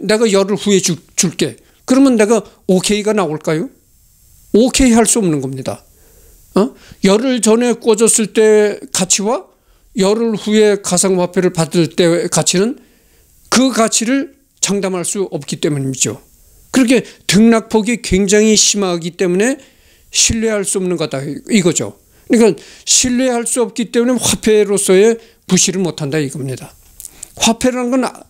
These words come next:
아까도 얘기했지만 신뢰가 가장 그 중요한 겁니다. 예를 들어서 내가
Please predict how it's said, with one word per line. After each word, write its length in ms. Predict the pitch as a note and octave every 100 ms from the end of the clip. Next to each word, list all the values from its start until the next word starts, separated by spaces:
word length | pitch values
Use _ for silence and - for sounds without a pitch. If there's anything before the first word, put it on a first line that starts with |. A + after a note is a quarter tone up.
| -
아까도 340 | D#3+ - F3
얘기했지만 720 | F#3+ F#3+ F3+ E3 D3 D#3 A#2 - _ _ _ _ - _ _ - - _ _ _ _ _ _ _ -
신뢰가 720 | - - C4 B3+ B3+ B3 B3
가장 420 | - G3 A3+ G#3+
그 540 | A3 G#3 F#3 D#3+ C3+ - _ _ _ _ _ _ _ _ - _ _ _
중요한 380 | - A#3+ A#3 G3+
겁니다. 720 | E3 D#3 C#3+ D3 F#3 G#2 - _ _ _ _ -
예를 200 | B3+ B3+
들어서 240 | A#3+ A#3+ A#3+
내가 380 | G#3+ G#3 G3